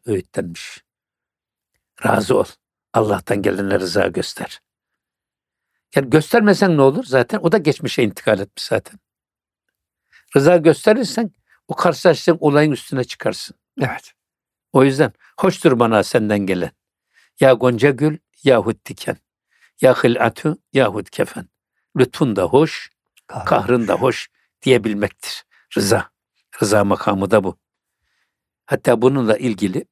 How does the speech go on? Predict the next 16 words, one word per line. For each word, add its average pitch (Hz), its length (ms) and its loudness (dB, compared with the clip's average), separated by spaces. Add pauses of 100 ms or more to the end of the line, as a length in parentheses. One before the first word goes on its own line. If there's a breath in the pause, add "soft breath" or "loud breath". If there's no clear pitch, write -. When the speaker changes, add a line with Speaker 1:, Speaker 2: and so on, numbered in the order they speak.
(140)
Speaker 1:
benim 110 180 0
çok - 260 -4
hoşuma 110 300 -2
giden 98 320 -2
bir - 40 -8
şey - 200 0
var. - 120 0 (140)
Gönül 113 280 -2
rahmetli 107 480 -2
bizim 104 300 -6 (360)
Selçuk - 420 -6
Ereydin 104 360 0
hocamız 104 480 -2
da 117 80 0
söylerdi. 113 640 -2 (680)
Bizim 110 220 -2